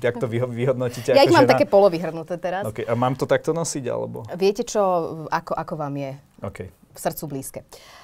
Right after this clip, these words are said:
Speaker 2: Nemyslím si, že nestačí byť aktivistkou. Ja si myslím, že my potrebujeme široké spektrum ľudí v tej občianskej spoločnosti.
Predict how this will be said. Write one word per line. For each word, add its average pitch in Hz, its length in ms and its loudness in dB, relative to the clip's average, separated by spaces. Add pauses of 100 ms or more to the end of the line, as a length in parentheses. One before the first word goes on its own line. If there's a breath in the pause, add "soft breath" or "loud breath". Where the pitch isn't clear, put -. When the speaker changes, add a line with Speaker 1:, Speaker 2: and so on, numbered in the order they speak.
(280 loud breath)
Speaker 2:
Nemyslím 277 400 0
si, 185 80 -10
že 180 80 -4
nestačí 156 400 -6
byť 139 400 -10
aktivistkou. 147 480 -8
Ja 226 160 0
si 269 80 -2
myslím, 196 240 -4
že 180 80 -4
my 170 80 -6
potrebujeme 165 480 -4
široké 175 400 -2
spektrum 143 800 -8
ľudí 151 240 -6
v 147 160 -8
tej 139 80 -4
občianskej 156 400 -8
spoločnosti. 151 800 -8